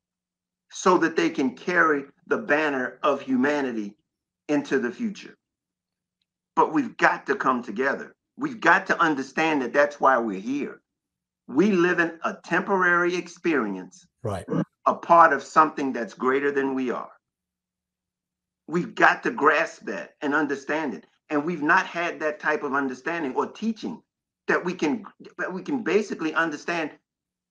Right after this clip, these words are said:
Speaker 1: why are we here.
Speaker 2: Mm.
Speaker 1: We have a purpose, and it's really the same that every one of us has. And that is to protect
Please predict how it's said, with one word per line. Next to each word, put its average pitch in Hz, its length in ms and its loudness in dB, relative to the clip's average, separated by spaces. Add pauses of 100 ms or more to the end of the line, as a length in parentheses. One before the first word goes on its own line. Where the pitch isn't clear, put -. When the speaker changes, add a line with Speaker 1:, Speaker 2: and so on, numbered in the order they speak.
(160)
Speaker 1:
why 156 340 6
are 160 120 2
we 113 140 -4
here. 90 380 -10 (580)
Speaker 2:
Mm. 107 320 -4 (1000)
Speaker 1:
We 185 160 2
have 226 180 4
a 196 60 2
purpose, 202 520 2
and 170 160 0
it's 160 140 -4
really 185 400 6
the 156 160 0
same 196 380 0
that 147 160 0
every 175 240 -2
one 165 240 2
of 147 100 2
us 147 120 0
has. 175 460 -8 (840)
And 156 160 4
that 196 160 4
is 180 180 -2
to 160 160 0
protect - 540 -4